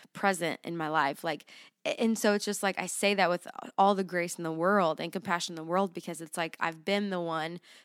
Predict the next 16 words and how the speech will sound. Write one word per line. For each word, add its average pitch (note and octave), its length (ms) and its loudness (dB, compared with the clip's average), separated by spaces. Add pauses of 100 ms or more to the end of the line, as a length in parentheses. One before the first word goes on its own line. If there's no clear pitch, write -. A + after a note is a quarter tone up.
who F3+ 300 2 (100)
has F#3 420 -4
had F3+ 240 4
a E3 80 -2
fork G3 340 2
in F#3 60 -2
the E3 100 -4
road D#3 400 -2 (280)
and F#3+ 120 0
who's F#3+ 140 2
had F3+ 140 4
to F3 60 4
have E3+ 80 0
a E3+ 60 -8
make E3+ 240 -8
it, - 80 -16